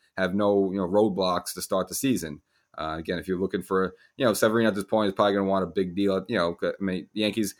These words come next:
kinda got him at a, a team-friendly four-year deal a couple years ago, but, you know, Severino now is, you know, no spring chicken. He's probably gonna want something, you know, at least be where he's taken care of for the next five, six years. So, you know,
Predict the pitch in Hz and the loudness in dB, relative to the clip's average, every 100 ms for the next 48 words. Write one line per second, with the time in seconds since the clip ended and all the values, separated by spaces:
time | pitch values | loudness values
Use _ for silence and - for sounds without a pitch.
0 | _ 143 127 120 113 110 104 - 110 95 | _ 6 8 6 6 4 2 0 -4 -2
1 | 117 104 - 107 101 101 98 - _ - | -2 0 2 4 6 4 4 -2 _ 4
2 | 127 123 104 104 98 90 95 104 131 156 | 8 8 8 6 4 4 0 2 6 6
3 | 120 113 110 101 107 120 92 - 107 104 | 6 6 6 6 2 2 -2 2 2 4
4 | 107 104 101 101 107 90 92 - 107 98 | 2 2 2 0 0 0 -2 -2 -2 -2
5 | - 92 90 95 92 - 101 95 95 92 | 2 0 2 -2 0 2 4 2 0 -2
6 | - 90 - 95 98 87 92 - 90 85 | -2 -4 -2 -2 -2 -2 -2 -4 -4 -2
7 | 90 - - 98 - 104 98 92 92 87 | -2 0 -2 -2 0 2 2 0 -4 -6
8 | - 87 85 90 85 139 123 107 - 98 | -2 -2 -2 -6 -4 0 2 2 2 2
9 | 95 101 87 90 | 2 2 0 -2